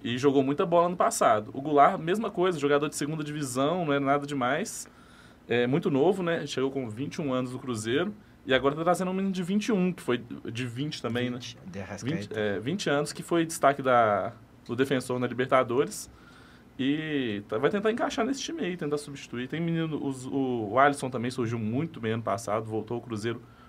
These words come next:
Speaker 1: jogando muita bola. Eu acho que o Cruzeiro não, não tá perdendo muito, não. Vai ser, vai ser um ano de apostas,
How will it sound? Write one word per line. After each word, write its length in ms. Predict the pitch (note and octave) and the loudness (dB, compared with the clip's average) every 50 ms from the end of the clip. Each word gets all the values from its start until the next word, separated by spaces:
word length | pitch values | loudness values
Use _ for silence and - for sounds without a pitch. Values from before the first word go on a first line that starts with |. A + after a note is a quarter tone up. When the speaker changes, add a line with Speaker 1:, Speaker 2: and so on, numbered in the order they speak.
| - - | -12 -6
Speaker 1:
jogando 240 | A2+ A#2 A2+ A#2+ A#2 | -6 -4 -2 -2 -2
muita 260 | A#2+ C3+ D3 D3 C3+ | -2 -2 0 0 0
bola. 380 | A#2 G#2 G#2 A#2+ C#3 C#3 A2+ - - - - - - - - - - | 0 2 2 2 2 2 0 -4 -8 -16 -20 -20 -20 -20 -20 -8 -4
Eu 140 | - A2+ B2+ | 0 2 2
acho 140 | D3 - - | 2 0 -2
que 40 | |
o 40 | F3 | -6
Cruzeiro 320 | - F#3 D#3+ D#3 E3 E3 F#3+ | -6 -4 -2 -2 -2 -2 -2
não, 520 | G3 G#3 G#3 G3 F#3+ E3 D3 B2+ G#2 F2 - - - | -2 -2 -2 -2 -2 -4 -4 -6 -6 -8 -12 -10 -8
não 120 | - C3+ | -4 0
tá 120 | C#3 D#3+ D#3 | 0 2 2
perdendo 320 | E3+ D#3 D3+ D#3 D#3+ D#3+ | 2 0 0 0 -2 -2
muito, 180 | D#3+ E3 - - | -2 -4 -2 -2
não. 220 | B2 G2+ F#2+ G2+ | -2 -2 0 0
Vai 100 | A2 A#2+ | 0 0
ser, 360 | A2+ - C3 C3 C3 B2+ A2+ | 0 0 -2 0 0 0 0
vai 120 | G#2+ A#2+ A#2+ | 0 -2 -4
ser 100 | - B2 | -4 -4
um 120 | A#2+ A#2+ | -4 -4
ano 100 | B2 C3+ | -2 2
de 80 | C3+ C#3 | 4 4
apostas, 640 | C3+ - - A2+ B2 C#3+ D#3+ - - F#3+ - - | 4 4 2 2 2 2 2 -2 -4 -6 -8 -8